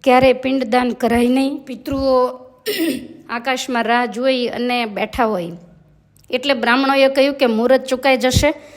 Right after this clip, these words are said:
અને પિતૃઓ પિંડ લીધા વગર પાછા જશે. એટલે સીતાજીને કહ્યું કે તમે દશરથજીના કુળવધુ છો,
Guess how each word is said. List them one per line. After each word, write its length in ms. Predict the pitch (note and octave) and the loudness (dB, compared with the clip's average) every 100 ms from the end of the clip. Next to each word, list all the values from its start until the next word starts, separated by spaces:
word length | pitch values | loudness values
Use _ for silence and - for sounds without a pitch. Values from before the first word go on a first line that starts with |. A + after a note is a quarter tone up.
| - - - | -20 -14 -4
અને 160 | B3+ | -4
પિતૃઓ 440 | B3+ B3+ B3+ C4+ B3+ | -2 -6 0 4 4
પિંડ 300 | C4 C4+ C4 | 2 0 2
લીધા 280 | B3+ B3 A#3+ | 2 2 2
વગર 220 | A#3 A3+ | 0 -2
પાછા 420 | A#3 A3 A3 B3+ | 0 -2 0 0
જશે. 320 | A#3 B3+ D#4 | 0 0 0
એટલે 260 | C4+ A3 A#3 | 0 -2 -4
સીતાજીને 600 | A3 A3 B3 A#3 C4 C4+ | -4 -2 -2 0 -2 -2
કહ્યું 260 | C4+ D#4 E4+ | -2 -2 -2
કે 60 | |
તમે 460 | - B3 B3 A#3 A3+ | -4 -2 0 0 -2
દશરથજીના 680 | A3+ A3+ C4 A3 A3+ A#3 | -4 -4 -4 -4 -4 -4
કુળવધુ 500 | A3+ A#3 A#3 A3+ G3+ | -4 0 0 0 -2
છો, 300 | A#3+ B3+ B3 | 2 4 4